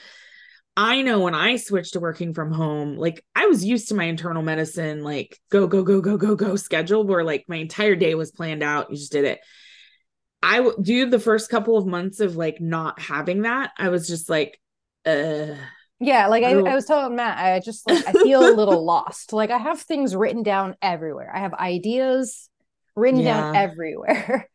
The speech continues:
Speaker 2: <laughs> and things that I need to complete written down everywhere. But it's just, like, trying to figure out which tasks to accomplish each day, making sure that I put in enough time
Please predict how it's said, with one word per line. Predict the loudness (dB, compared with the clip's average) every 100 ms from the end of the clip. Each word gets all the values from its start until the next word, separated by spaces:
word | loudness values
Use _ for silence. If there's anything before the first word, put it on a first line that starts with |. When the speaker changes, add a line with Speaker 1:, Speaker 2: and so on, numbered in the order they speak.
| _
Speaker 2:
<laughs> | _ _
and | -4 -2
things | -2 -2 -4
that | -4
I | -4
need | -4 -6
to |
complete | -8 -8 -4 -4 -6
written | -6 -4 -4
down | -4 -6
everywhere. | -4 -4 -4 -6 -8
But | -10
it's | -10
just, | -10 -8
like, | -10
trying | -8 -8 -6
to | -6
figure | -4 -2
out | -2 -4
which | -4 -4 -4 -14
tasks | -10 -10 -10 -16 -20 -6
to | -6
accomplish | -4 -8 -10 -8 -8
each | -8 -10 -12 -6
day, | -4 -4 -6 -10 _ _ _ _ _
making | 0 2 0 -2
sure | -2 0
that | 0
I | 0
put | -2 -2 0
in | -2
enough | -4 -6 -8
time | -10 -8 -8 -8 -10